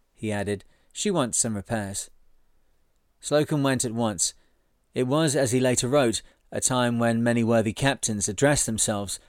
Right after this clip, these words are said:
to sailors' snug harbour. Captain Peirce lived in Fairhaven on New Bedford Harbour. The two places are joined by a bridge across the Acushnet River.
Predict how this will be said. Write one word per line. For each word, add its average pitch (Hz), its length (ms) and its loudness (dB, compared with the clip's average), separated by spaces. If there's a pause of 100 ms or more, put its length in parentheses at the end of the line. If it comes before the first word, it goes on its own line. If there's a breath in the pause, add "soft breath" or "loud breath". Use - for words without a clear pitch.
(120)
to 123 140 -4
sailors' 110 420 2
snug 107 320 0
harbour. 101 420 -6 (1000)
Captain 156 320 0
Peirce 113 400 2 (200 soft breath)
lived 127 300 0
in 113 160 0
Fairhaven 101 800 -2
on 107 180 -4
New 107 180 0
Bedford 107 380 -2
Harbour. 107 360 -2 (600)
The 117 80 -8
two 170 200 2
places 110 560 0 (120)
are 113 80 -2
joined 117 420 0
by 113 160 0
a 110 60 0
bridge 110 360 4
across 104 440 -4
the 107 200 0
Acushnet 101 560 -6
River. 107 340 2